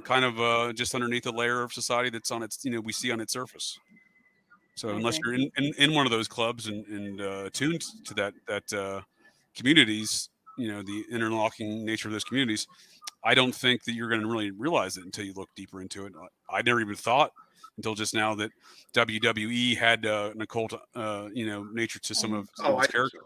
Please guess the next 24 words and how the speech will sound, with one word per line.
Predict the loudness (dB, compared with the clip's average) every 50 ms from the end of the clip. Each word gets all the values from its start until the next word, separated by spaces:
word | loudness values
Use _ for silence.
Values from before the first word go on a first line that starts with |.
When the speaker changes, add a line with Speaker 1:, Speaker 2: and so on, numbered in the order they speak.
| _ _ _ _ _ _ _ -20 -20 _ _ _ _ _ _ _ _ -10 -2 4
Speaker 1:
But | 8
Speaker 3:
I, | 10 12 12
Speaker 1:
when | 12
you, |
Speaker 3:
I | 12
Speaker 1:
what | 12 12
you're | 12
Speaker 3:
even | 10 8 8
Speaker 1:
saying | 8 8 8
Speaker 3:
think | 8 6 4
it's, | 2 0 -2 -6 -8 -10 -12 -16 -16 _ -18 -20 -20 _ _ -20 -20 -20 _ _ _ _ _ _ -20 -20 -6 0
I | 4 4
even, | 6 6 6 6
as | 4 4 2 2
crazy | 4 4 4 4 4 0 -2
as | -2
it | -2 -2 2
sounds, | 6 8 8 10 8 6 6 4
which | 2 4 6 6
I, | 6 6 6 4
I | 0 0
think | 0 0 0 -2 0 0
is | -2 -2 -2 0
like, | 2 2 2 0 -2